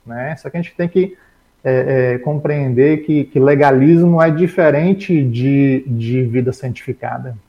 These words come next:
né? Legalismo é quando você coloca o peso da salvação sobre si, em buscar alcançar a salvação fazendo ou deixando de fazer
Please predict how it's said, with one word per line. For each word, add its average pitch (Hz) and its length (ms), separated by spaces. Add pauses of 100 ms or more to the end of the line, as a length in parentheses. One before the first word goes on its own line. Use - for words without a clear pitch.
(120)
né? 123 220
Legalismo 127 640
é 170 40
quando 175 240
você 175 240
coloca 160 420
o 147 60
peso 175 480
da 139 100
salvação 147 560
sobre 190 320
si, 185 400 (840)
em 127 220
buscar 139 500
alcançar 175 580
a 156 40
salvação 156 680
fazendo 170 680
ou 180 140
deixando 165 360
de 151 80
fazer 117 440